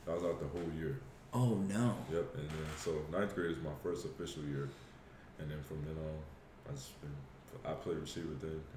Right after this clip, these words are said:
Speaker 1: I've been ever since then. It's just
Speaker 2: At, at what point did you know, like, wow, like, I can, like,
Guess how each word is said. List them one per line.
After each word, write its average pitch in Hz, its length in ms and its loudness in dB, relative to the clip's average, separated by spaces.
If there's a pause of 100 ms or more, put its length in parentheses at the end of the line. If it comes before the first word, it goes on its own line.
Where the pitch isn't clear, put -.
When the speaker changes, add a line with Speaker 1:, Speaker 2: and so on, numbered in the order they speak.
Speaker 1:
I've 69 120 -6
been - 920 -12
ever 73 80 -4
since - 240 -4
then. 76 140 -4 (100)
It's 69 100 -6
just - 120 2
Speaker 2:
At, 120 360 10
at 120 200 12
what - 180 12
point 147 280 8
did 104 140 8
you 110 120 10
know, 104 360 10
like, 90 340 6 (1600)
wow, 98 400 10
like, 90 180 4 (380)
I 104 140 10
can, 107 240 10
like, 90 260 4